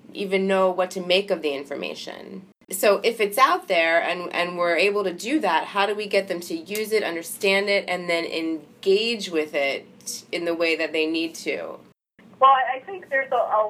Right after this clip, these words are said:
Speaker 2: level of education and communication that has to go on before we even get to that step. I mean, I, I know you've, you've read the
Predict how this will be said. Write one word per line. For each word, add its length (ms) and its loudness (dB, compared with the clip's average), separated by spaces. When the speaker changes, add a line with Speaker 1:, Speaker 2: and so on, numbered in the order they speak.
Speaker 2:
level 540 0
of 400 2
education 680 -10
and 100 -8
communication 840 -8
that 220 0
has 300 -2
to 80 -10
go 200 -2
on 220 2
before 400 0
we 160 -6
even 240 -8
get 260 -2
to 60 -6
that 320 2
step. 340 2
I 40 -8
mean, 140 -6
I, 380 0
I 140 2
know 160 2
you've, 360 -10
you've 200 -6
read 260 6
the 240 2